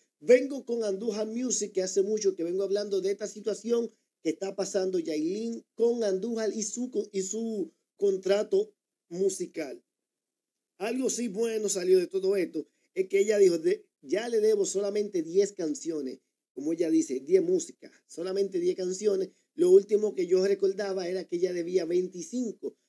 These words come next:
Si ya le ha entregado quince, diez,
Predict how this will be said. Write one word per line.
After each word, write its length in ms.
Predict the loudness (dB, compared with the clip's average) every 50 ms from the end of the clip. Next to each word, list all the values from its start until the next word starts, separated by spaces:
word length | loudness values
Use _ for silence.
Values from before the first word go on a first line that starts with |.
| _ _
Si 220 | _ -4 -4 -2 2
ya 160 | 2 2 2
le 80 | 0 -2
ha 80 | -2
entregado 800 | -2 -2 0 2 2 2 2 2 0 2 2 4 2 2 2 -2 _ _ _
quince, 560 | -8 -6 -4 -2 -2 -2 -2 -2 -4 -4 -4 _ _ _ _ _ _ _ _ _ _
diez, 500 | -14 -10 -4 0 2 4 4 4 2 -2